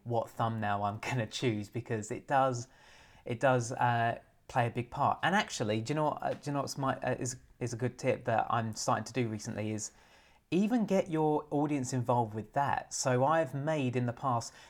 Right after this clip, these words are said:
three different thumbnail designs, and I've s-,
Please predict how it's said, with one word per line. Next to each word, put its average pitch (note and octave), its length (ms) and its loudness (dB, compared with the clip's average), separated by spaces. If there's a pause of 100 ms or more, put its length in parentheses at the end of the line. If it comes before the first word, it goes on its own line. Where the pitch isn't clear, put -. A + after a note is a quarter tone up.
three E3+ 360 0
different D3 360 -2
thumbnail A2 640 0
designs, G#2+ 580 -2
and B2 140 0
I've B2 220 2
s-, - 260 -8